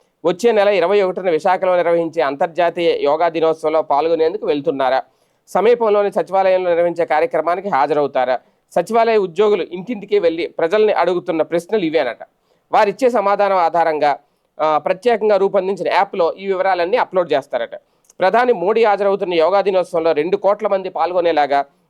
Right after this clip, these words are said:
విశాఖలో ప్రభుత్వం ఏర్పాట్లు చేస్తుంది. రాష్ట్రంలోని వివిధ ప్రాంతాల నుంచి ఆ రోజున విశాఖకు వచ్చేందుకు ఎంతో మంది సుముఖంగా ఉన్నారని తెలుసుకునేందుకే సచివాలయాల ఉద్యోగులతో సర్వే చేయిస్తుంది.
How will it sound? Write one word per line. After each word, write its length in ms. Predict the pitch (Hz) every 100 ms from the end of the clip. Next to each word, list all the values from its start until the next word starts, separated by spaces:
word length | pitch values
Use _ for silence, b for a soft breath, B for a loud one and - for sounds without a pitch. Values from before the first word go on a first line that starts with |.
| _
విశాఖలో 420 | 160 165 214 170 170
ప్రభుత్వం 440 | 165 185 185 156
ఏర్పాట్లు 500 | 151 170 - 160 131
చేస్తుంది. 380 | 131 - 110 - _ _ -
రాష్ట్రంలోని 540 | 151 202 233 208 208
వివిధ 220 | 185 190 185
ప్రాంతాల 500 | 160 170 196 196 190
నుంచి 200 | 175 165
ఆ 80 |
రోజున 280 | 156 170 160
విశాఖకు 480 | 147 143 180 180 156
వచ్చేందుకు 380 | 156 170 160 143
ఎంతో 300 | 143 147 180
మంది 240 | 165 151
సుముఖంగా 460 | 143 165 185 175 165
ఉన్నారని 440 | 147 170 165 160
తెలుసుకునేందుకే 800 | 151 147 - 156 151 - 233 143 B B _
సచివాలయాల 680 | - 175 208 208 190 190 175
ఉద్యోగులతో 520 | 160 151 175 165 190
సర్వే 260 | 180 160 175
చేయిస్తుంది. 540 | 147 131 - 117